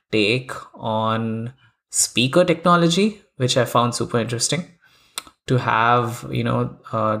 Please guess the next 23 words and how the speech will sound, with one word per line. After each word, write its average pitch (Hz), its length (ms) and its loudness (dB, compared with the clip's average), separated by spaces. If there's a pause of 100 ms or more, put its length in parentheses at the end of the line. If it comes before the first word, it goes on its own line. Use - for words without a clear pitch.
two 120 260 0
tweeters 117 580 2
and 117 380 0
a 120 140 0
bass 110 300 2
boost - 400 -2 (360)
system 123 500 0
in 120 200 2
there 117 160 6
in 113 140 2
such 123 260 2
a 123 40 2
small 113 360 2
package, - 640 0 (400)
uh, 110 280 4
I 110 120 2
think 117 200 0
is 113 120 -2
a 110 60 4
really 110 220 0
interesting 113 360 0
approach. 113 360 0
And 113 340 -2